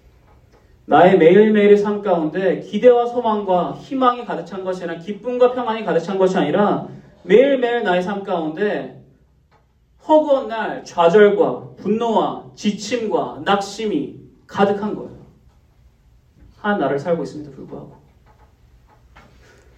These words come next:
도대체 어떻게 됩니까? 어떻게 해야지 이미 나에게 임한 이 하나님의 나라를 내가 온전히 소망하고 기대하며 누리며 나아갈 수 있는 것입니까? 어떻게 그렇게 살아갈 수 있는 것입니까?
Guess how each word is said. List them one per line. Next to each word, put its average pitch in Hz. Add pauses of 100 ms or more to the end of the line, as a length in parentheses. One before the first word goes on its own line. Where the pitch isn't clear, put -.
(200)
도대체 220
어떻게 233
됩니까? 175 (1700)
어떻게 240
해야지 208
이미 240
나에게 190
임한 170
이 160
하나님의 190
나라를 143
내가 165
온전히 220
소망하고 240
기대하며 185
누리며 190
나아갈 151
수 147
있는 135
것입니까? 131
어떻게 254
그렇게 214
살아갈 220
수 -
있는 180
것입니까? 143